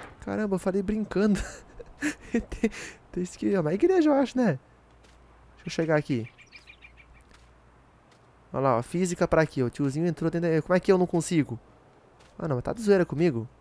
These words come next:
Não, se essa mulher aqui conseguir entrar na igreja, eu vou ficar muito bravo. Por quê? Por que que eu não posso? Olha lá, ó, tá caminhando como se nada tivesse acontecido. O seu salto azul. Eita, caminhar com, nessas pedras com esse salto deve ser uma beleza,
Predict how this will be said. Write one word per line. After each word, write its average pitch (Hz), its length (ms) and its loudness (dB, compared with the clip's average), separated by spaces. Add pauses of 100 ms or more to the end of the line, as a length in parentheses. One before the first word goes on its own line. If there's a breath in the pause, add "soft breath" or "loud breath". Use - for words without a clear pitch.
(800)
Não, 175 100 0
se - 140 0
essa 262 160 -2
mulher 190 220 4
aqui 185 200 -2
conseguir 170 460 -4
entrar 160 240 0
na 160 100 2
igreja, 151 360 2
eu 147 40 2
vou 143 40 -4
ficar - 180 -4
muito 170 200 -2
bravo. 120 240 0
Por 156 120 -2
quê? 170 100 -4
Por 165 140 0
que 170 120 -6
que - 120 0
eu 165 80 2
não 156 100 0
posso? - 460 0 (840 soft breath)
Olha 143 80 0
lá, 131 200 2
ó, 127 40 -6
tá - 180 -6
caminhando 139 380 -2
como 139 220 -2
se - 100 -8
nada 135 160 2
tivesse 135 300 -4
acontecido. 170 560 -4
O 147 40 -2
seu 151 180 0
salto 151 540 2 (520 loud breath)
azul. 151 520 0 (920)
Eita, 139 260 -8
caminhar 135 300 -2
com, 156 120 -6
nessas 143 400 -6
pedras 139 300 -2
com 147 80 -6
esse 143 160 -6
salto 139 320 0
deve 151 180 4
ser - 140 -2
uma 151 120 2
beleza, 160 440 2